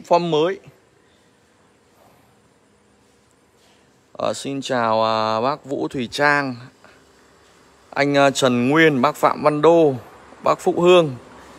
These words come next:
Đấy, các bác xem livestream thì nhớ chia sẻ cho em. Đặc biệt là có xe gì bán thì gửi ảnh qua Zalo cho em nhá. À, riêng xe đẹp nhà em sẽ mua với giá cao. Nhà em chỉ thích xe đẹp thôi, cứ xe đẹp.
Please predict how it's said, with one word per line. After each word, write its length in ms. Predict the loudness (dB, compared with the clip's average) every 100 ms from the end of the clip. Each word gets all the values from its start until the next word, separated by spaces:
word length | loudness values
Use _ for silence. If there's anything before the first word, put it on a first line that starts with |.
| -20 -20 -4
Đấy, 180 | 4 4
các 100 | 6
bác 120 | 2 2
xem 140 | 2
livestream 360 | 2 0 -2 -2
thì 100 | 0
nhớ 180 | 0
chia 140 | 2 2
sẻ 180 | 2 4
cho 140 | 4
em. 300 | 4 2 -2 -4
Đặc 160 | -4
biệt 180 | 2 2
là 120 | 2
có 160 | 2 2
xe 200 | 4 4
gì 140 | 4
bán 240 | 2 2 2
thì 100 | 0
gửi 180 | 4 4
ảnh 140 | 4
qua 120 | 2
Zalo 300 | 4 4 4
cho 140 | 4 2
em 160 | 2
nhá. 180 | 2 -2 -4 -14 -14 -16 -14 2
À, 200 | 2 4
riêng 200 | 0 0
xe 140 | 4
đẹp 180 | 4 2
nhà 100 | 2
em 120 | 0
sẽ 120 | 0
mua 180 | 0 0
với 80 | 2
giá 140 | 2
cao. 280 | 4 2 2 -6 -20 -20 -20 _ _ -20 -20 -20 -20 -20 -20 -14
Nhà 120 | 0 2
em 80 |
chỉ 120 | 2 -2
thích 160 | -2
xe 140 | 2 4
đẹp 180 | 6
thôi, 160 | 4 0 0
cứ 120 | -2
xe 180 | 2 4
đẹp. 180 | 4